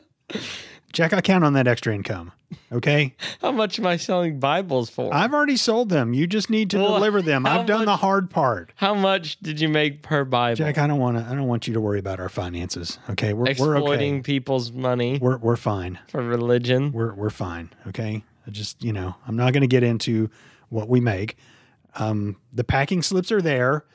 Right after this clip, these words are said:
Speaker 1: How do they, like, <laughs> how much would you even sell a Bible for? I feel like that's a bad thing to make expensive.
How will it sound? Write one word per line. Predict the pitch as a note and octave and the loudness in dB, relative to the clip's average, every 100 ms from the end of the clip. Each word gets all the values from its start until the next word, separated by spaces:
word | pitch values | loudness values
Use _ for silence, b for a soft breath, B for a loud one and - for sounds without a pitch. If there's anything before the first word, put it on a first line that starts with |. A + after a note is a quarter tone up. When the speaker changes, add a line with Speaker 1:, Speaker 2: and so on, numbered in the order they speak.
| - | -8
Speaker 1:
How | D3+ G3 | -2 2
do | G3 F#3+ | 2 2
they, | F#3 F#3+ | 2 2
like, | F#3 E3 F3+ - | 2 0 -2 -4
<laughs> | |
how | - - | -6 -2
much | G#3+ A3+ F#3+ | 0 0 -2
would | A3+ D#3+ E3+ | -4 -2 0
you | E3 D#3+ C#3+ - b b b - | 2 2 0 -4 b b b -4
even | D3 C#3+ | -2 0
sell | C3 D#3 C#3+ | 0 2 2
a | |
Bible | A2+ A2+ A#2+ G#2+ F#2+ | 2 2 2 2 -4
for? | - D2 A#1 C2 _ _ _ - | -6 -8 -6 -8 _ _ _ -6
I | D3 | -4
feel | C#3+ G3+ | 0 0
like | F#3+ | 2
that's | F#3+ E3+ | -2 0
a | B2 | -2
bad | A#2 B2+ B2+ | 2 0 0
thing | B2+ B2 A#2 | 0 0 -2
to | |
make | G#2+ A2 G#2+ | -2 -4 -4
expensive. | G2+ - A2 G2 - D2 - | -10 -6 -4 -4 -4 -12 -14